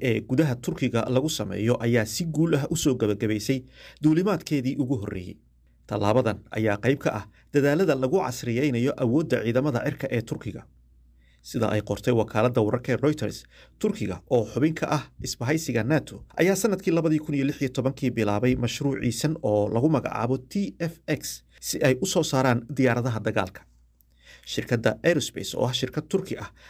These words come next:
ayaa heshiis la gashay shirkadda Britishka ah ee lagu magacaabo B A Systems. Heshiiskaasi ayaa ku kacay boqol iyo shan iyo labaatan milyan oo dollar sanadkii labadii kun iyo toddobiyo tobankii. Ujeeddada heshiiska ayaa ah horumarinta diyaaradaha dagaalka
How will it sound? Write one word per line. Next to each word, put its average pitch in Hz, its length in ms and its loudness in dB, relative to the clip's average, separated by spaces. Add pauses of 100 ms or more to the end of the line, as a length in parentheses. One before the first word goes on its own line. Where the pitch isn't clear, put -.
(120)
ayaa 160 200 4
heshiis 156 380 0
la 160 120 2
gashay 131 420 -2
shirkadda 139 480 -2
Britishka 131 500 -4
ah 139 200 -2
ee 123 120 2
lagu 123 200 2
magacaabo 127 480 0
B 123 100 -8 (140)
A 156 180 2
Systems. - 460 -12 (420)
Heshiiskaasi - 600 -2 (200)
ayaa 104 400 2
ku 160 140 -2
kacay 143 340 2 (320)
boqol - 280 2
iyo 151 100 2
shan - 240 -4
iyo 147 120 0
labaatan 120 380 0
milyan 123 340 0
oo 113 100 0
dollar 113 380 2
sanadkii 147 440 -4
labadii 127 280 0
kun - 280 -4
iyo 107 160 -2
toddobiyo 113 400 -4
tobankii. 123 420 -4 (360)
Ujeeddada 208 400 4
heshiiska 165 600 -2
ayaa 120 280 2
ah 156 100 2
horumarinta 120 640 -2
diyaaradaha 120 400 2
dagaalka 120 420 0